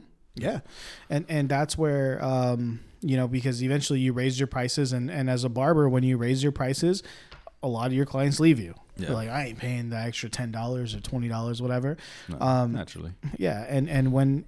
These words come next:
Speaker 1: you know, like, when I started doing business, like, why, why does Outsource Plug, you know, why do we have white and Asian clients? Well,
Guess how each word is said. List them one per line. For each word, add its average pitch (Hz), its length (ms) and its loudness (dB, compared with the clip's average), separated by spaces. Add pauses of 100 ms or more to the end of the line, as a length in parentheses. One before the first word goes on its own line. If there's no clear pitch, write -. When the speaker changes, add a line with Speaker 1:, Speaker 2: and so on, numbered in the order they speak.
(140)
Speaker 1:
you 135 180 2
know, 127 120 4
like, 117 200 -2
when 120 100 -2
I - 100 -2
started 143 280 0
doing 127 220 0
business, 123 360 0
like, 117 120 -2
why, 131 320 -2
why 123 300 -2
does 139 200 2
Outsource 127 560 -2
Plug, 113 340 -4 (460)
you 123 120 0
know, 113 80 -2
why 117 220 -2
do 131 80 0
we 131 120 0
have 123 140 -2
white 110 200 -8
and 117 100 -6
Asian 123 220 -2
clients? - 440 -6
Well, 131 300 0